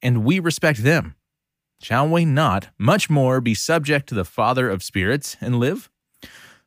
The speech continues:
For they discipline us for a short time, as it seemed best to them, but he disciplines us for our good,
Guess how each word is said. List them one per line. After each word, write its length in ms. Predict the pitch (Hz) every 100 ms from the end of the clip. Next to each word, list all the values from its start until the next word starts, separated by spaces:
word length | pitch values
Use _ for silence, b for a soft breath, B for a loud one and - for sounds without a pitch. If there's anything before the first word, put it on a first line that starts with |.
| B
For 160 | - 135
they 240 | 165 214
discipline 500 | 180 180 156 127 127
us 360 | 110 113 - -
for 240 | _ - 95
a 80 |
short 380 | 101 - 147 147
time, 420 | - 95 73 76 - b b -
as 220 | 110 110
it 160 | 123
seemed 340 | - 170 165 113
best 360 | 123 127 - _ _
to 100 | 139
them, 360 | 101 73 71 71 _ _ _
but 140 | 110 110
he 140 | 185
disciplines 560 | 185 139 113 104 101 90
us 200 | 87 92
for 220 | - 90
our 140 | 85
good, 360 | 85 135 - 139